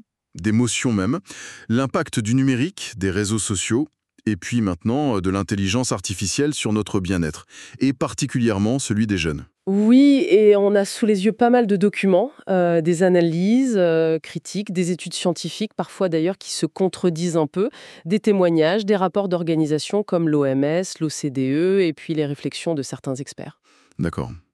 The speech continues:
Speaker 2: Notre objectif aujourd'hui, c'est d'essayer de démêler un peu tout ça, de voir plus loin que les gros titres qui sont parfois, ben, un peu simplistes.
Speaker 1: Oui.
Speaker 2: Il s'agit de saisir les nuances, de questionner un peu, euh, nos propres, euh, a priori sur cette fameuse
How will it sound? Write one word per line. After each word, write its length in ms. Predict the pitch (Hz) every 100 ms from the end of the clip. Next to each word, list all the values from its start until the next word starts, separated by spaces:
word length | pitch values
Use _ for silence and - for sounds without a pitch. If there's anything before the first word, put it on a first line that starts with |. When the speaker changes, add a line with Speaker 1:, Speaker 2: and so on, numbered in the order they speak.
| - - -
Speaker 2:
Notre 220 | 190 254
objectif 440 | 214 240 - 320
aujourd'hui, 420 | 233 196 190 233 294
c'est 140 | 208
d'essayer 280 | 180 - 233
de 80 | 180
démêler 360 | 214 214 208
un 120 | 208
peu 100 | 180
tout 140 | 175 165
ça, 200 | - 208
de 100 | 190
voir 180 | 180 165
plus 340 | _ - 220
loin 340 | 202 196 202 196
que 120 | 190
les 120 | 175
gros 200 | 151 165
titres 400 | - 220 - -
qui 140 | - -
sont 400 | - 185 190 190 _ -
parfois, 440 | 165 - 151 170
ben, 400 | 156 120 123 123 147
un 80 |
peu 100 | -
simplistes. 580 | 147 139 - - - - _ -
Speaker 1:
Oui. 260 | 113 107 73 - -
Speaker 2:
Il 200 | 220 220
s'agit 600 | - 240 233 226 269 269
de 320 | 190 208 196
saisir 560 | 180 202 185 208 214 180
les 140 | 165
nuances, 600 | 175 233 262 262 240 - -
de 140 | 160
questionner 580 | 156 190 - 196 196 196
un 120 | 170
peu, 160 | 160 202
euh, 280 | 208 180 156
nos 180 | 156
propres, 540 | 147 - - 214 - 190
euh, 140 | 170 - - _ _ _ _ _ -
a 80 | 247
priori 580 | - 262 254 240 233 233
sur 380 | - - 202 180
cette 180 | 185 170
fameuse 560 | 180 185 185 160 160